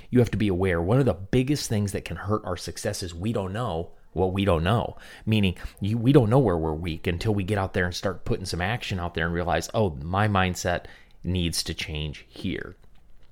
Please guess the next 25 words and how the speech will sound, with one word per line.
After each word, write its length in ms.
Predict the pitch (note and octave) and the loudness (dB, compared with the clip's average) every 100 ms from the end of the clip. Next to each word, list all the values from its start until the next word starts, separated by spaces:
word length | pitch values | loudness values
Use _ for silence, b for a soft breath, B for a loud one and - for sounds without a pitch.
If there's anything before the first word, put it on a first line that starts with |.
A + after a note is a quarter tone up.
| - | -8
And 120 | G#2 | -6
so 120 | G#2 A2 | 0 0
I 60 | |
really 280 | G#2 C#3 F#3+ | 2 2 2
want 260 | C#3 A2+ G#2 | 0 0 -2
you, 80 | F2+ B | -4 B
if 160 | - - | -4 -2
you 80 | F#2+ | -2
haven't 340 | A2+ F#3 - | 2 0 0
listened 220 | E3 - | 0 2
to 40 | A#2 | 0
part 280 | - G2 F#2+ | 2 0 2
one, 320 | F#2 F2 G2+ | 0 2 4
make 180 | C#3+ D#3 | 2 2
sure 160 | F3 | 0
you 80 | D#3 | 2
go 80 | B2 | 4
back 220 | A2 G#2 | 2 0
and 100 | F2+ | 0
listen 200 | G2 F2+ | 0 -2
to 60 | E2 | -2
part 260 | G2 G2 | 0 0
one 160 | G2 F2 B B - | 0 -2 B B 0
on 160 | G#2+ | 2
the, 100 | F2+ | 0